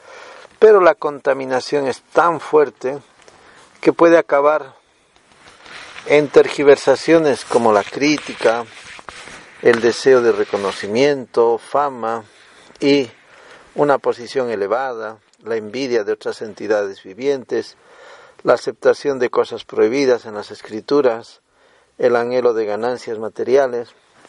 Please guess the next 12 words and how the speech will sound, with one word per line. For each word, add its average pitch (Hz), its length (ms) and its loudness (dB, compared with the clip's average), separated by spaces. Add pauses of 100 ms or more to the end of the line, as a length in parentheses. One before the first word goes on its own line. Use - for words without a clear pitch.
y 123 140 0
el 120 120 4
deseo 123 420 0
de 120 380 -2 (100)
la 117 200 0
popularidad. 107 840 -8 (1900)
La 120 160 -2
palabra 135 1040 -6 (480)
kutinati 120 1040 -6
significa 107 720 -6
falsedad. 101 600 -4 (1200)
Kutinati, 101 920 0